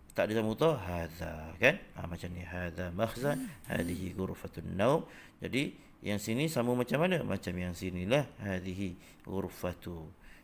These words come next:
Ini salatu, ada tamak buta, sama macam sini, tamak buta,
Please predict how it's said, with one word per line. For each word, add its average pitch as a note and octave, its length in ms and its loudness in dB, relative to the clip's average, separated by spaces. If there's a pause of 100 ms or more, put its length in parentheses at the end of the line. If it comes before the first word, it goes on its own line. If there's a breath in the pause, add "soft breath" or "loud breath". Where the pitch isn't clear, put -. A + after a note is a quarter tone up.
Ini A2 160 -2
salatu, F2+ 840 0
ada F2 100 -2
tamak F2 300 -4
buta, F2 180 -8
sama G2 240 0
macam F2+ 240 -4
sini, F2 240 -10
tamak E2+ 380 -8
buta, E2 160 -10